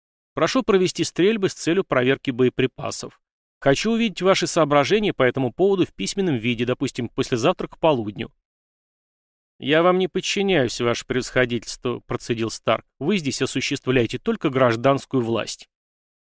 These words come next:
Я чуть склонил голову и с лёгкой улыбкой достал из ящика письменного стола телеграмму.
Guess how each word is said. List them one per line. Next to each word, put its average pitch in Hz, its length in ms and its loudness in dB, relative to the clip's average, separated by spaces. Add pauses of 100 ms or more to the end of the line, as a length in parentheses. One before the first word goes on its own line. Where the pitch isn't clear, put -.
(920)
Я 254 160 0
чуть 214 220 -4
склонил 156 400 2
голову 220 360 2
и 165 40 4
с - 100 -10
лёгкой 233 300 -4
улыбкой 202 340 -2
достал 139 380 0
из 127 80 -2
ящика 147 420 -2
письменного 135 400 -4
стола 160 300 -2
телеграмму. 123 680 0